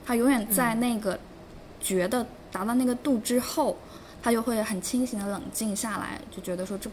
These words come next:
Speaker 1: 并不是我想要的。就是看似很迷茫的人，其实他是最不迷茫的。
Speaker 2: 哦，这个解读也有意思。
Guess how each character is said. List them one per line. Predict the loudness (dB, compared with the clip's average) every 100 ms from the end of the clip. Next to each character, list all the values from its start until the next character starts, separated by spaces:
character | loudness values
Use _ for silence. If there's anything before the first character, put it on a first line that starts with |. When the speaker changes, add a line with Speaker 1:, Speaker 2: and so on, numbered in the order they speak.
| 0
Speaker 1:
并 | 2
不 | 2
是 | 0 -2
我 | -2
想 | -2 -4 -4
要 | -6
的。 | -6 -10 -16 -18 -16 -4
就 | 0
是 | 2
看 | 4 4
似 | 6 6
很 | 4 2
迷 | 2 2
茫 | 4 2
的 |
人， | 0 -2
其 | -2
实 | -2
他 | 0
是 | 0
最 | 2 2
不 | 6
迷 | 4 4 2 4
茫 | 4 2
的。 | -4 -6 -10
Speaker 2:
哦， | -6 -2 0 -2 -6 -18 -12 0
这 | 4
个 | 6
解 | 8 6
读 | 6 6
也 | 6
有 | 4
意 | 4 0
思。 | -2 -6